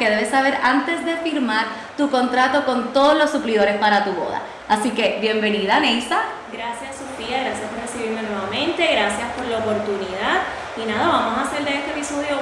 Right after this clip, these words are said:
Speaker 2: uno mágico, como hemos hecho los demás. ¿Estamos
Speaker 1: Yes,
Speaker 2: listas?
Speaker 1: me encanta, estamos listas. Bueno, así que vamos a estar pendientes porque vamos a hacer, apunta, porque vamos a estar hablando sobre todas las cositas que necesita ese contrato que vas a firmar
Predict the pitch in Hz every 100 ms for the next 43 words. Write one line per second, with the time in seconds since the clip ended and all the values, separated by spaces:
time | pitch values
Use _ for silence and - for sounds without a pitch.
0 | 277 285 269 269 359 330 247 208 208 240
1 | 269 294 285 294 285 311 - 233 196 196
2 | 339 - 233 - - 202 202 190 202 196
3 | 185 - - 269 294 285 240 - - 139
4 | - - - - - 240 240 - 208 285
5 | 262 240 - 208 254 247 339 370 359 370
6 | 370 285 262 262 240 226 - 277 302 311
7 | 214 240 262 - 190 - - - 226 233
8 | 220 247 294 320 320 311 320 277 226 233
9 | 254 277 320 302 302 302 311 254 220 214
10 | 254 294 269 277 294 285 226 220 285 233
11 | 202 214 277 214 180 185